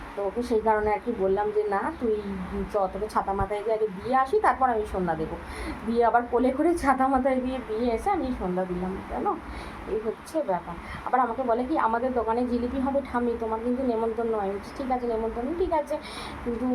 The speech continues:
আমাকে পয়সা দিতে হবে না তো?" "না, তুমি পয়সা দেবে, পয়সা দিয়েই তোমার নেমন্তন্ন।" এত পাকা, জানো? তো চলো, বাচ্চাদের এই সঙ্গে না এই সময়গুলো কাটাতে ভীষণ ভালো লাগে।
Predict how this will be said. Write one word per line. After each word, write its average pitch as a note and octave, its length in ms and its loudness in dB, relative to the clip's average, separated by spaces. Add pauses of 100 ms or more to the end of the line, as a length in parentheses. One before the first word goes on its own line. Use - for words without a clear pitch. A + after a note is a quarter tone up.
আমাকে A3+ 380 2
পয়সা A3+ 260 2
দিতে E4 180 0
হবে G#4 200 2
না G#4 80 4
তো?" B3+ 140 0
"না, B3 200 4
তুমি G#4+ 240 4
পয়সা D#4+ 320 6
দেবে, D4 280 8 (480)
পয়সা C#4 360 4
দিয়েই C4+ 300 0
তোমার E4 220 4
নেমন্তন্ন।" A#3 680 4 (1400)
এত G#3+ 240 -2 (220)
পাকা, G#3 380 0
জানো? B3 340 0 (680)
তো - 80 -2 (140)
চলো, D4 320 4 (800)
বাচ্চাদের B3+ 540 2
এই C#4+ 160 2
সঙ্গে C#4+ 340 0
না F#4 160 6
এই C#4+ 180 0
সময়গুলো C4+ 400 2
কাটাতে C4 380 2
ভীষণ C#4 380 0
ভালো A3 220 4
লাগে। F3+ 260 -2